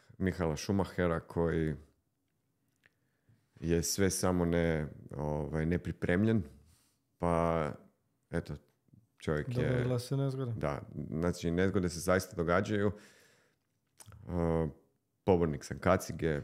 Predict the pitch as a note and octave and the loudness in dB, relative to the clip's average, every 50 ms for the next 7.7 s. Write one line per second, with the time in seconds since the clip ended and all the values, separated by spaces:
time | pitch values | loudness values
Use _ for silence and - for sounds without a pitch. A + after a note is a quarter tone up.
0 | - - - - - D2 C#2+ - - - - - C#2+ D2 - - D#2 D#2 - - | -8 -14 -18 -14 -10 -10 -8 -8 -10 -10 -8 -6 -6 -4 -4 -4 -4 -4 -4 -4
1 | - E2 D#2 - - D2 C#2+ C#2+ C#2+ C#2 - - D#2 D2 D2 - - - E2 D2 | -4 -6 -4 -4 -4 -4 -4 -4 -4 -6 -4 -4 -4 -4 -4 -6 -4 -2 -2 -2
2 | D2+ D2 - D#2 D#2 - - - C#2+ C#2 C#2 D2 - - - - D2 D2 - - | -2 -4 -4 -6 -6 -6 -10 -10 -8 -6 -6 -6 -6 -6 -8 -6 -6 -6 -8 -10
3 | - - - - - - - - G#2 - - - - - - - G2 G#2 _ - | -14 -12 -10 -10 -10 -12 -14 -20 -20 -20 -20 -20 -18 -12 -8 -8 -8 -8 _ -14
4 | - - - G#2 - - - - D2 D2+ C#2+ B1+ C#2+ C#2+ C2 B1+ - - - - | -16 -14 -12 -12 -12 -14 -8 -4 -2 -2 -2 -2 -4 -6 -6 -8 -10 -12 -14 -10
5 | - D2 C#2 C2+ C2+ - - - - - - - - D#2 D2+ D2 D2+ C#2+ C#2 C#2 | -8 -6 -6 -6 -8 -10 -10 -10 -10 -10 -10 -8 -6 -4 -2 -2 -2 -4 -4 -6
6 | B1+ - - - - - - - - - - - - - - - - - - - | -6 -8 -10 -12 -12 -12 -12 -12 -12 -12 -12 -14 -14 -18 -20 -20 -20 -20 -20 -20
7 | - _ _ _ _ _ _ - - - _ _ _ - | -20 _ _ _ _ _ _ -20 -20 -20 _ _ _ -20